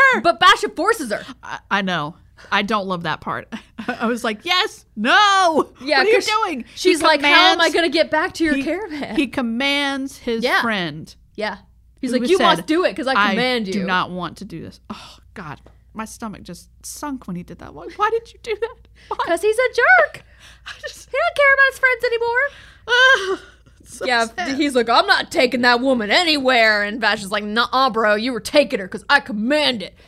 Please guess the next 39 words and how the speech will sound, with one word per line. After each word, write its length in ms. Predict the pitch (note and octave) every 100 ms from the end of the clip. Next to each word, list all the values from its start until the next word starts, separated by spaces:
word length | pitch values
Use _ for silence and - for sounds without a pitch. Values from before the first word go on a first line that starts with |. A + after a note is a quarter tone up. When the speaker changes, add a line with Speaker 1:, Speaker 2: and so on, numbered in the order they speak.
| _
Speaker 2:
And 140 | A3+ A#3
so 140 | C#4
Falkor 420 | C#4 C4+ D4 F4+
does 240 | D#4+ F#4 G4
it. 160 | - - _
He 80 | C4+
Speaker 1:
And 80 | C4
Speaker 2:
takes 220 | D4 D#4
Speaker 1:
see, 100 | C#4+
I'm 80 | C#4+
Speaker 2:
Zaide 340 | D4+ D#4 E4 D#4+
back 200 | D#4 E4+
to 60 | E4
the 80 | E4
caravan. 600 | F4 F#4 B3+ F#3+ G#3 -
Speaker 1:
And 160 | G#3+
I'm 120 | A3+ A#3+
trying 200 | D4+ D4+
to 80 |
think, 240 | D4 B3 A3
too, 320 | C4+ G#3+ F3 _ _ _ -
in 420 | B3 C#4 C#4+ B3+
h-, 80 | C4 G#3+
the 140 | G#3+
human 400 | A3 B3+ B3 F#3
world, 400 | E3+ E3 D#3+ E3+ _ _ _ _ _ _
he 100 | -
did 260 | B3 E4 G4
mention 360 | E4 C4 G#3+ G3
that 120 | -
there 120 | F3
was 200 | E3+ -
one 320 | F#3 G#3 A3
person 380 | G#3+ F#3+ F#3+ E3+
that 140 | D3+
he 80 | F3
told 280 | F3 E3+ E3
stories 520 | - D#3+ D#3 - -
to, 300 | - - A2